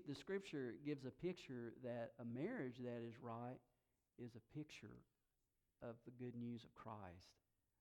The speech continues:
of Christ and his church, of what love is supposed to look like, and how love is to operate.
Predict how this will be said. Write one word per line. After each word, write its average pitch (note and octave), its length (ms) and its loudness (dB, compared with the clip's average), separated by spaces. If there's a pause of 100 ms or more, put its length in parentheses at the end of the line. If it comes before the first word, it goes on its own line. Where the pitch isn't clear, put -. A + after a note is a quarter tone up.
(420)
of B2+ 180 -4
Christ C3 440 2
and A#2 120 0
his G#2 140 -6
church, B2 640 -6 (580)
of C#3+ 140 4
what D3+ 260 8
love D#3 300 8
is C#3 80 2
supposed - 520 -2
to - 40 -2
look C3+ 340 2
like, A2+ 120 0 (1040)
and C#3 80 6
how C#3 220 8
love C#3+ 400 10 (120)
is C#3 220 2 (100)
to C3 140 4
operate. A#2 720 4